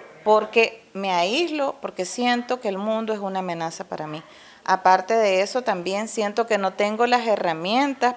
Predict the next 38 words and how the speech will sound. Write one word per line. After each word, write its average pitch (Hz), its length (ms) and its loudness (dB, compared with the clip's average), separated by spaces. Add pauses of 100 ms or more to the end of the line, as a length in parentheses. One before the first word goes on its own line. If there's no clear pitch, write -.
para 180 240 6
defenderme. 170 920 0 (520)
Siento 226 500 2
mucho 254 540 0
miedo. 196 580 -2 (460)
¿Por 208 180 0
qué? 269 160 4
Porque 214 260 -2
pienso 226 440 -4
que 233 100 -4
me 202 140 -4
puede 214 400 0
volver 190 400 2
a 202 80 0
pasar 175 580 -2
lo 175 160 -4
que 165 100 -8
me 165 120 -4
ha 160 80 -2
pasado. 160 500 -6
Entonces, 214 360 -2 (420)
hay 247 180 2
muchos 302 540 -2
temas 240 340 -2
que 220 160 -4
tratar 220 800 0
y 196 80 -14
que 196 120 -8
trabajar. 165 540 -2
Y 208 120 0
esto 247 360 0
impacta 262 560 2
directamente 226 720 0
tanto 226 480 -2 (440)
en 208 120 -2
la 190 120 2
vida 247 240 4
personal 185 760 -2